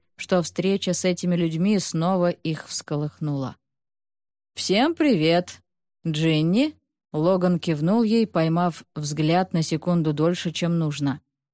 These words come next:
Лёгкий румянец окрасил кожу у выреза её светло-серого свитера,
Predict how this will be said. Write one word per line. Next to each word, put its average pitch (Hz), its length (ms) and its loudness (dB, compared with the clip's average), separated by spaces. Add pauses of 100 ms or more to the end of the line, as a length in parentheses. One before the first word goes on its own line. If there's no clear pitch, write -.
(260)
Лёгкий 254 440 0
румянец 208 560 2
окрасил 175 520 0
кожу 175 500 0
у 165 100 -2
выреза 165 500 0
её 156 260 0
светло-серого 156 920 -2
свитера, 196 580 0